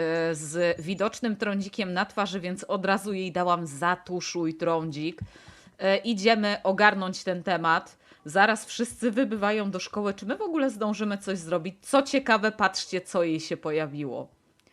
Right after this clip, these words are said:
Flirtuj z simem o imieniu Atlas. Atlas zaraz, y, wychodzi ze szkoły. Matko,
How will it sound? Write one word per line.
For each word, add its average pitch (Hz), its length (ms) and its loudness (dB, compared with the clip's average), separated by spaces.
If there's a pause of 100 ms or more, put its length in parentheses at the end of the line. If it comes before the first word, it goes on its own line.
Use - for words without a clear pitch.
(320)
Flirtuj 302 640 4
z - 200 -8
simem 196 360 2
o 180 120 2
imieniu 175 440 -2
Atlas. 165 560 0
Atlas 247 500 6
zaraz, 175 760 4
y, - 20 -20 (1040)
wychodzi 185 1040 4 (440)
ze 247 240 0
szkoły. 233 440 0
Matko, 427 420 -4